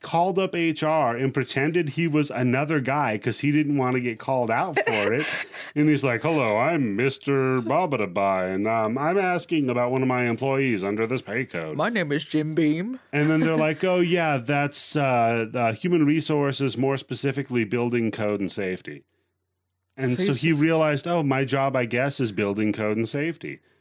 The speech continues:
Speaker 2: So I guess I'll just devote my
Speaker 1: And
Speaker 2: whole
Speaker 1: yeah, and
Speaker 2: world
Speaker 1: then
Speaker 2: to
Speaker 1: he
Speaker 2: this
Speaker 1: was,
Speaker 2: now.
Speaker 1: well, then he was just bored, and he's like, "Well, I mean, maybe
Speaker 2: Better
Speaker 1: I
Speaker 2: put
Speaker 1: could
Speaker 2: a,
Speaker 1: get
Speaker 2: a caution cone on this puddle,
Speaker 1: maybe
Speaker 2: and
Speaker 1: I can get a raise,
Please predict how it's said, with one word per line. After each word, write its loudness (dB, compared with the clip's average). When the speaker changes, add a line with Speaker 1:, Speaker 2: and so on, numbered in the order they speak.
Speaker 2:
So -8
I -2
guess -4
I'll 0
just -6
devote 0
my -2
Speaker 1:
And 2
Speaker 2:
whole 2
Speaker 1:
yeah, 2
and 2
Speaker 2:
world 4
Speaker 1:
then 2
Speaker 2:
to -2
Speaker 1:
he 2
Speaker 2:
this 4
Speaker 1:
was, 0
Speaker 2:
now. -2
Speaker 1:
well, 2
then 2
he -2
was 2
just -2
bored, 0
and 0
he's 2
like, -2
"Well, -2
I -2
mean, 4
maybe 2
Speaker 2:
Better 4
Speaker 1:
I 2
Speaker 2:
put 0
Speaker 1:
could 2
Speaker 2:
a, 4
Speaker 1:
get 2
Speaker 2:
a 0
caution 0
cone 2
on 2
this 2
puddle, 0
Speaker 1:
maybe 2
Speaker 2:
and 2
Speaker 1:
I 2
can 2
get 0
a 2
raise, 0